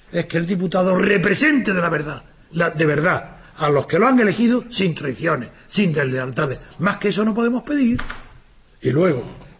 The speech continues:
una vez elegido la Asamblea, que la Asamblea no nombre al gobierno.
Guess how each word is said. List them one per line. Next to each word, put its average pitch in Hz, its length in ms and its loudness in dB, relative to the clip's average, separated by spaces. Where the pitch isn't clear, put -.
una 131 200 0
vez 185 200 4
elegido 202 420 2
la 139 100 -4
Asamblea, 220 640 0
que 170 100 -2
la 160 60 2
Asamblea 180 800 0
no 175 220 4
nombre 262 320 4
al 180 120 2
gobierno. 160 460 0